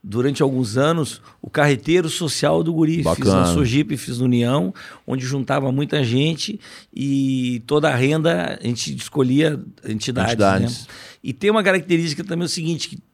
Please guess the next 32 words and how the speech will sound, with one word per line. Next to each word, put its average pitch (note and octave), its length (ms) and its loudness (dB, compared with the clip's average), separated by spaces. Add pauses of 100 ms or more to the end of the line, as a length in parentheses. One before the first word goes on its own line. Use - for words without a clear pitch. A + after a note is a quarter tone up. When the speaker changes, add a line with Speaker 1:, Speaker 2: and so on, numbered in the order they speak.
(140)
Speaker 1:
que D#3 100 -2
no D#3 100 2
meu C#3 200 2
show, D#3 520 2 (380)
eh, A#2 600 0 (320)
tem D#3 200 2
dias, C3 1000 0
né? A#2+ 420 -2
Como F#3+ 160 -2
eu E3+ 40 2
faço - 260 -2
temporada C#3 680 0 (140)
Speaker 2:
Uhum. E2+ 300 -6
Speaker 1:
de A#2+ 100 2
um C3+ 80 2
mês, C3+ 640 0
Speaker 2:
Uhum. D#2+ 400 -6
Speaker 1:
eu A2+ 80 -6
faço C#3 320 0
de A#2+ 140 -4
terça C#3 400 0
a - 20 0
domingo, C3 480 0
sempre - 240 0
Speaker 2:
Uhum. D#2 60 -2
Speaker 1:
no - 20 -2
Teatro - 240 -4
São G#2+ 100 0
Pedro. D3+ 380 2 (500)
Sempre G#3 520 2
nas E3 180 0
terças-feiras, D3+ 960 -2